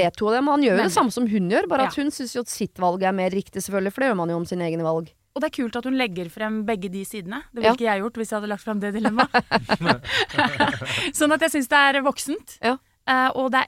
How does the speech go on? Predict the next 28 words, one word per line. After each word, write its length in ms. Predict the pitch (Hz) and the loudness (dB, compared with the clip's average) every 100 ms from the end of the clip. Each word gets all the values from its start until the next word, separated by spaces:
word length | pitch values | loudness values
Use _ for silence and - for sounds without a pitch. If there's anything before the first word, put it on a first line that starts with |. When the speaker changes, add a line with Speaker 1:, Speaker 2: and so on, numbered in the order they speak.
| _ | _
Speaker 2:
er, 380 | - 247 247 247 | -4 -2 -2 -2
eh, 40 | 254 | 0
mulig 280 | 254 196 214 | 0 0 -4
å 80 | 220 | -4
bli 180 | 208 226 | -6 -6
litt 160 | 226 - | -6 -8
ettertenksom. 560 | - - 202 - 214 208 | -8 -8 -8 -6 -8 -4
Fordi 220 | 247 240 | -4 -4
først 400 | - 339 - - - | -2 -2 -2 -12 -8
så 100 | 285 | -2
tenkte 300 | 294 202 220 | -2 -2 0
jeg, 180 | 185 175 | 0 0
Karsten, 260 | 190 226 220 | -4 0 2
at 240 | 214 - - _ _ - | 2 0 -20 _ _ -20
selvfølgelig, 640 | 196 - 160 165 240 269 - | -16 -12 -12 -4 -2 -2 -6
vi 220 | 208 208 | -2 2
er 280 | 214 - 208 220 | 2 2 2 0
ansvar 220 | 185 180 | -4 -6
for 120 | 190 | -2
vår 80 | 196 175 | -2 -2
egen 220 | 185 202 | -4 -4
lykke, 240 | 202 - 247 | -4 -4 -4
ansvar 280 | 208 190 | -4 -4
for, 160 | 170 196 | -4 -4
eh, 220 | 196 196 185 | 0 -2 -2
vårt 260 | 196 - - | -6 -8 -6
eget 280 | 196 190 | -6 -2
valg. 340 | 220 247 311 | 2 2 2